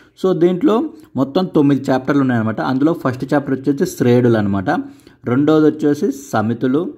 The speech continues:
మూడోది వచ్చేసి సంబంధాలు, నాలుగోది వచ్చేసి ప్రమేయాలు, ఐదోది వచ్చేసి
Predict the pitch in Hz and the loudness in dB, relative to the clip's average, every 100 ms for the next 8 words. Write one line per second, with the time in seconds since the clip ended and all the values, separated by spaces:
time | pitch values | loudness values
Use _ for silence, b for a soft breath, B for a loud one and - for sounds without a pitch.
0 | - - 120 120 135 135 135 135 139 135 | -18 -8 -2 2 4 4 2 0 -2 0
1 | 175 117 104 110 123 127 127 156 - B | -4 -4 -2 -2 0 0 2 0 -2 B
2 | B B - 104 120 127 127 127 127 135 | B B -6 -2 2 2 2 0 0 -2
3 | 151 - 113 107 117 127 127 127 170 - | -4 -4 -2 0 0 -2 -2 -2 -2 -6
4 | - _ _ _ _ - 107 127 147 143 | -18 _ _ _ _ -8 0 4 4 4
5 | 135 139 139 | 2 0 0